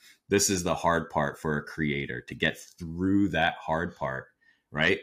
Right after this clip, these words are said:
And once they do and they start to say, "Okay, there it is. That's what I was picturing," or, "There, it's coming out now," right?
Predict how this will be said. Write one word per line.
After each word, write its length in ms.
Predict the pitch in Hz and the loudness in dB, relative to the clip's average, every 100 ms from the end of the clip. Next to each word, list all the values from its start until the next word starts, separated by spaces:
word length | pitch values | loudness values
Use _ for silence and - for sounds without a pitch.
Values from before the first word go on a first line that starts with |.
| - | -2
And 260 | 90 80 | 0 2
once 300 | 80 90 98 | 2 2 0
they 100 | 87 | -2
do 240 | 78 98 104 | 2 2 4
and 80 | 82 | 2
they 80 | |
start 320 | 80 - 82 78 | -2 -2 -4 -4
to 60 | |
say, 320 | 76 82 76 76 | -8 -6 -4 -2
"Okay, 400 | 233 226 190 208 | -2 0 -2 -2
there 200 | 220 226 | 0 0
it 80 | 117 | 2
is. 220 | 87 101 | 2 4
That's 320 | 156 190 190 | 4 2 2
what 140 | 113 90 | 0 2
I 80 | 82 | 2
was 160 | 78 | 0
picturing," 640 | - 78 - - 76 78 80 | -4 -8 -6 -6 -4 -4 -4
or, 80 | |
"There, 420 | 82 113 131 123 101 | 0 4 8 8 6
it's 200 | 87 - | 4 -2
coming 340 | 101 98 90 | -2 0 0
out 260 | 85 80 78 | 0 0 -2
now," 300 | 76 73 71 | -6 -6 -4
right? 280 | 78 92 | 0 0